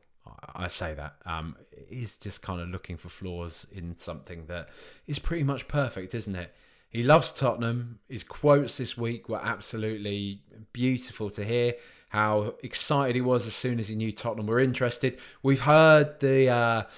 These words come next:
the news that Tottenham were apparently after two players, and we decided with one of them we'd get him because one of them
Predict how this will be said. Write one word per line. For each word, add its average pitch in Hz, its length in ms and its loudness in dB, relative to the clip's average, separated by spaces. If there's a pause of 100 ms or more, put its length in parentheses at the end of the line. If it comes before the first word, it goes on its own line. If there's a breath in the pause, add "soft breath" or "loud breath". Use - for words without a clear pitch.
(580 loud breath)
the 147 100 4
news 156 520 8
that 127 220 4
Tottenham 135 360 0
were 131 100 2
apparently 143 480 2
after 139 240 2
two 175 300 2
players, 160 760 2
and 113 680 -2 (100)
we 113 100 -6
decided 127 800 2 (240)
with 101 140 -8
one 127 240 4
of 120 80 0
them 120 220 -2
we'd 117 260 -6
get 123 140 4
him 113 120 -2
because 107 320 -6
one 117 160 0
of 113 80 0
them 113 260 2